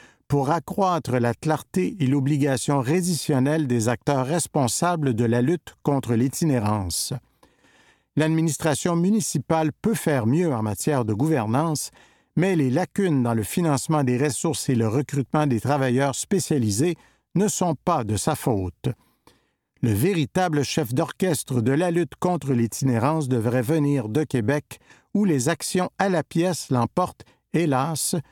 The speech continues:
sur la vision stratégique. L'itinérance connaîtrait enfin un recul si Montréal, Québec et Ottawa agissaient de concert sur ces trois priorités.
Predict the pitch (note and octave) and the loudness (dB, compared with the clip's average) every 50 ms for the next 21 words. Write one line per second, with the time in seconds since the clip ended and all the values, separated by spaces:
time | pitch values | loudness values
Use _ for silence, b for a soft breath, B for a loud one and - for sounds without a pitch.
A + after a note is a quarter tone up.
0 | b b b - - G#3+ G3+ E3+ C#3 A#2+ A2 B2+ B2+ B2 E3+ G3 E3 - - D3+ | b b b -2 0 0 0 0 0 0 0 0 0 0 0 -2 -2 -2 -2 -2
1 | C3+ - - A#2+ G#2+ F2+ F#2 G2 E2+ _ _ - - - - b b b b b | -2 0 0 0 0 0 -2 -4 -4 _ _ -6 -6 -6 -6 b b b b b
2 | b b b b b b b b b b b b b b - D#3 F3+ G3 - - | b b b b b b b b b b b b b b -2 0 0 0 0 0
3 | F#3 F3 D#3+ D3 D3+ F#3 G3+ F#3 - - D#3 C#3+ C3+ C3 B2+ - - C#3 E3 - | 0 2 2 2 0 0 -2 -2 -2 -2 0 0 2 0 -2 -2 -2 -4 -2 -2
4 | - F3+ F#3+ G#3 F3 - - G3+ G3 F#3+ E3+ D#3 C#3 E3 E3 D3 - E3+ D#3+ D3 | -2 -2 -2 -2 -2 -2 -2 0 0 0 0 0 0 -2 -2 -2 0 0 0 0
5 | B2+ G#2 - - - - C3 A2 A2+ B2+ D3+ E3+ D#3 D#3 C#3+ C3 C3+ C#3+ D#3 D#3 | 0 -2 -4 -4 -2 0 0 2 2 2 2 0 0 0 0 0 0 0 0 -2
6 | D3+ C3+ - - - F#3 D#3+ C#3+ E3 D#3+ - - B2 A2 B2 C#3+ - - C3 A#2+ | -4 -6 -6 -4 -2 -2 0 0 0 -2 -2 -2 0 0 0 0 0 0 0 0
7 | A2 G#2 B2+ D3 D#3 B B B B B B B B D3+ D#3 E3 C#3 D#3 F#3 - | 0 2 2 0 0 B B B B B B B B 0 0 2 2 0 0 0
8 | - - G3+ F#3+ D3 C#3 F#3 F#3 - F3+ D#3 C#3+ B2+ - - E3+ F3 F3+ F3 D3 | 0 0 0 0 0 -2 -2 -2 0 0 0 0 -2 -2 -2 0 0 0 -2 -2
9 | - - - B2+ - - - C#3 B2 G#2+ - - B2 C#3 D#3 D#3+ E3 C#3 - A2 | -4 -2 -2 -2 -2 0 0 0 0 0 0 0 0 2 2 0 0 -2 -2 0
10 | C3+ D3 D#3 E3 D#3+ C3+ B2 A2 - - - B2+ A#2 F#2+ | 0 2 2 2 0 0 -2 -4 -4 -2 -2 0 0 0